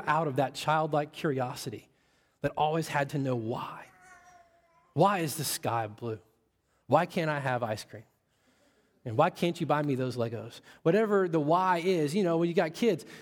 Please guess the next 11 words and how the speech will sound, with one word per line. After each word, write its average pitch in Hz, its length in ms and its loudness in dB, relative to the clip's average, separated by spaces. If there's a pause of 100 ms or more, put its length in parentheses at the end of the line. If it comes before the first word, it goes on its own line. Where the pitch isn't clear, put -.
the 175 120 4
why 202 400 4
never 196 320 2
goes 175 260 2
away. 175 240 4
But 151 140 0
most 208 360 2
of 160 140 0
us, - 260 0 (260)
we 190 120 6
grow 190 200 4